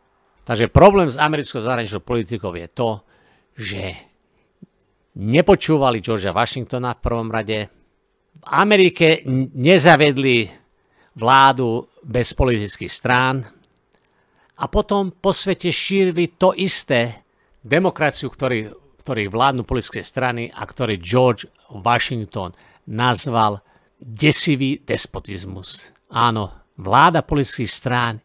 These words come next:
vedie k desivému despotizmu. A teraz, ako môže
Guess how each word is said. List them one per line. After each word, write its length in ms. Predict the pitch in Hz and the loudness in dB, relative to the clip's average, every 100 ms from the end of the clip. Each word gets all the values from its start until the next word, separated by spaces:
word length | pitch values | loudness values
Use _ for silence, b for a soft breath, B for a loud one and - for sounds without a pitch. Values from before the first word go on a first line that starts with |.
| - | -16
vedie 640 | 123 165 165 123 107 87 - - | 4 8 8 4 -2 -4 -12 -6
k 320 | 143 101 87 _ | -4 -4 -6 _
desivému 1120 | - 143 135 - 131 107 107 98 92 - _ 82 | -4 2 4 4 0 -2 -2 -2 -6 -10 _ -16
despotizmu. 1040 | 82 82 - - - - - - - - | -8 -6 -6 -8 -12 -14 -12 -14 -14 -12
A 40 | 117 | -2
teraz, 480 | 139 170 147 - - _ _ _ _ _ _ _ - | 2 4 2 -2 -8 _ _ _ _ _ _ _ 0
ako 320 | 147 190 170 | 4 4 6
môže 360 | 170 165 156 | 6 6 6